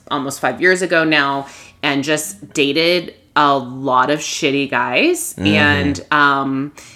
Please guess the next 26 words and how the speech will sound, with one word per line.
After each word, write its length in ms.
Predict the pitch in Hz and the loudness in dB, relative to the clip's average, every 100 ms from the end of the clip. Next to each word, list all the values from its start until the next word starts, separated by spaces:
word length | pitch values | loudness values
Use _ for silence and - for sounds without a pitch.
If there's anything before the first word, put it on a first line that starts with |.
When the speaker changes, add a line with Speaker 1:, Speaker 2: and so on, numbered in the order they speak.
| - | -12
Speaker 1:
kept 240 | - 220 - | -4 -4 0
finding 260 | 175 175 220 | 0 0 -2
myself 480 | 233 247 277 302 | -2 2 2 2
in 80 | 214 | 0
the 80 | 160 | -4
same 400 | 156 175 165 170 | -2 0 0 -2
pattern 720 | 170 143 135 170 262 339 285 - | -2 0 0 0 0 -2 -4 -4
of 200 | 165 143 | -4 -2
the 100 | 151 | -4
type 220 | 147 160 | -2 -2
of 80 | 156 | 0
guys 320 | 156 151 151 | 2 2 0
that 120 | 147 135 | -4 -6
I 120 | 135 | -6
would, 280 | 131 127 120 - - - - | -8 -10 -12 -20 -20 -18 -4
uh, 360 | 139 110 87 - 147 | -2 -2 -4 -10 -8
be 180 | 156 131 | -4 -4
attracted 560 | - 269 269 - 196 | -2 -2 -2 -4 -8
to 480 | - 220 190 180 170 - | -4 -2 2 2 0 0
and 360 | 151 139 135 131 | -2 -2 -4 -4
jump 240 | 139 135 | -4 -4
into 680 | 135 135 - 139 135 131 131 - - - | -6 -6 -6 -6 -4 -6 -8 -12 -20 -10
pseudo 480 | - 208 180 170 | 0 4 4 4
relationships 840 | 160 156 147 160 190 170 175 160 - | 4 0 0 -2 -4 -4 -4 -4 -4
with. 760 | 147 147 143 147 - - - - - | 0 2 2 0 -12 -20 -20 -18 -4
And 880 | 160 156 151 147 147 143 147 143 - | 0 4 4 4 2 0 -2 -4 -6